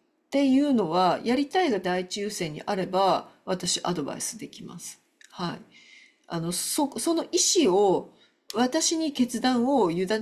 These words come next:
ないでくださいっていうことです。そこ、私に決断を委ねると、えー、例えばじゃあ私が「Aやりなさい」って言ったとするじゃないですか。相談されたから。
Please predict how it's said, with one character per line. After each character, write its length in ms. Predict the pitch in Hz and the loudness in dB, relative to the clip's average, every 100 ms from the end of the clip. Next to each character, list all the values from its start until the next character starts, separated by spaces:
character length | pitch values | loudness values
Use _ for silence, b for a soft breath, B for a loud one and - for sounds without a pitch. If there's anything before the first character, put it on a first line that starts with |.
| 254 | 0
な 140 | 220 | -2
い 80 | 143 | -4
で 80 | 143 | -8
く 120 | 143 | -8
だ 100 | 151 | -8
さ 260 | - 208 220 | -2 0 0
い 40 | |
っ 20 | |
て 200 | 220 - | -2 -6
い 100 | 143 | -4
う 100 | 160 | -4
こ 140 | 160 143 | -8 -10
と 300 | - - - | -8 -8 -8
で 120 | 175 | -10
す。 260 | 165 - 233 B B B B - | -10 -12 -16 B B B B -8
そ 220 | - 277 | -2 0
こ、 400 | 311 320 320 - | 2 2 2 -2
私 380 | 247 262 330 339 | 0 2 0 0
に 120 | 339 | -2
決 260 | 339 311 302 | -2 -4 -2
断 140 | 302 | -2
を 60 | 302 | 0
委 120 | 285 | 0
ね 240 | 285 294 | 2 2
る 120 | 269 180 | 0 -2
と、 520 | 185 190 180 - b b b b b - | -2 0 0 0 b b b b b -8
え 140 | 196 | -6
ー、 180 | 190 240 | -2 0
例 80 | 320 | 2
え 20 | |
ば 80 | 226 | 2
じ 100 | 170 | 2
ゃ 40 | |
あ 20 | 165 | 0
私 300 | 165 180 202 | -2 -4 -2
が 160 | 196 - | -2 0
「A 220 | 427 294 | 2 2
や 100 | 190 | 2
り 100 | 180 | 0
な 120 | 196 | -2
さ 140 | 226 | -2
い」 40 | 196 | -4
っ 20 | |
て 60 | - | -4
言 80 | 156 | -4
っ 40 | |
た 120 | 247 | -4
と 100 | 247 | -4
す 160 | 180 202 | -6 -4
る 80 | 240 | -2
じ 80 | 220 | 0
ゃ 60 | |
な 100 | 175 | -2
い 60 | 143 | -4
で 100 | - | -8
す 80 | - | -8
か。 140 | 127 | -6
相 220 | - 208 | 0 2
談 200 | 214 226 | 2 0
さ 140 | 226 208 | 0 -2
れ 80 | 196 | 0
た 120 | 208 | -2
か 120 | - | -4
ら。 140 | - | -8